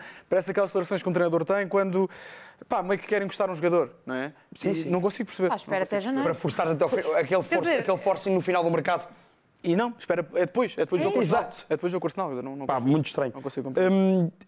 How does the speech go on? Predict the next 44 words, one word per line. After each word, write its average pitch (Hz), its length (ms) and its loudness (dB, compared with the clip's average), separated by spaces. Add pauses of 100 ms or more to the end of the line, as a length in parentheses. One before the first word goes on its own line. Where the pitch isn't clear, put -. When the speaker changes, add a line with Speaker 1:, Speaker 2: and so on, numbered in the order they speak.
(120)
Speaker 2:
eu 226 220 4
acho 196 260 -2
que - 60 -20
também 190 240 0
houve 143 340 0
muito 175 400 2
mérito 180 320 2
do - 60 0
Brighton 135 480 0
nesta, 143 560 2
nesta, 131 460 0
neste 127 220 -2
resultado. 147 520 -2
Speaker 1:
Uhum. 135 320 -12 (280)
Speaker 2:
Hum, 160 540 4
e 151 80 2
vou 143 160 2
pedir 143 300 0
para 139 160 0
começarmos 143 400 -2
por - 180 -2
aí, 147 140 4
pelo 143 140 -6
gol 147 140 2
da 139 60 2
jornada, 151 460 0 (100)
e 151 220 0
malta 156 300 2
lá 147 180 4
no 147 140 0
chat 139 180 -2
do 139 80 -4
YouTube, 139 300 -2 (400)
digam 147 280 2
para 143 100 2
vocês 139 260 -2
qual 143 180 0
foi 147 180 2
o 143 60 4
go-, 139 180 0
o 180 140 2
gol 139 180 2
da 127 80 -2
jornada. 127 440 -2